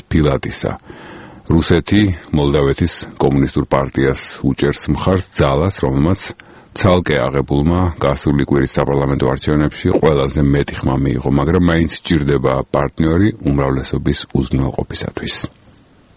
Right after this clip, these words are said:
ავღანეთის სამხრეთ-აღმოსავლეთში ნატოს ორი სამხედრო და ორი ავღანელი ჯარისკაცი დაეხოცნენ აფეთქების შედეგად. ინციდენტის დროს დაშავდნენ სამხედრო პირებთან ერთად მოქალაქეები.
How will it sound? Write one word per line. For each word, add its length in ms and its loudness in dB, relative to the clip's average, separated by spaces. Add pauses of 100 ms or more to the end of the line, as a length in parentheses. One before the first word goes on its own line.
(1200)
ავღანეთის 580 2
სამხრეთ-აღმოსავლეთში 1200 2 (400)
ნატოს 400 0 (120)
ორი 320 2
სამხედრო 600 0
და 120 2
ორი 320 2
ავღანელი 400 2
ჯარისკაცი 560 0
დაეხოცნენ 580 0 (140)
აფეთქების 600 -2
შედეგად. 400 0 (120)
ინციდენტის 640 0
დროს 240 0
დაშავდნენ 640 2
სამხედრო 540 -2 (300)
პირებთან 520 0
ერთად 280 0
მოქალაქეები. 840 -2